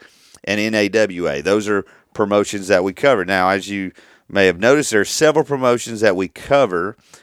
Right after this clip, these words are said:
that I did not mention there. I want to tell you why. Three Count Pro Wrestling,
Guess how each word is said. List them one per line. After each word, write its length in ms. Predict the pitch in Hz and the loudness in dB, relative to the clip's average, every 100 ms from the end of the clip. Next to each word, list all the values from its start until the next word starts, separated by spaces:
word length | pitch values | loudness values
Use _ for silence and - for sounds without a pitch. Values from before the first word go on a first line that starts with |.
| _ | _
that 180 | - 110 | -4 -2
I 60 | 117 | 0
did 180 | 135 147 | -2 -2
not 260 | 151 151 | -2 -2
mention 500 | 120 139 180 170 120 | -6 -6 -6 -6 -6
there. 200 | 95 95 | -2 0
I 40 | 123 | 0
want 220 | 123 127 | -2 -4
to 60 | |
tell 220 | 120 - 127 | -4 0 0
you 160 | 123 | 0
why. 260 | 120 143 87 | 0 0 0
Three 240 | - 139 | -2 -6
Count 260 | 135 151 131 | -2 -2 -2
Pro 160 | 139 | -4
Wrestling, 540 | 131 110 107 - 147 | 0 2 0 -4 -8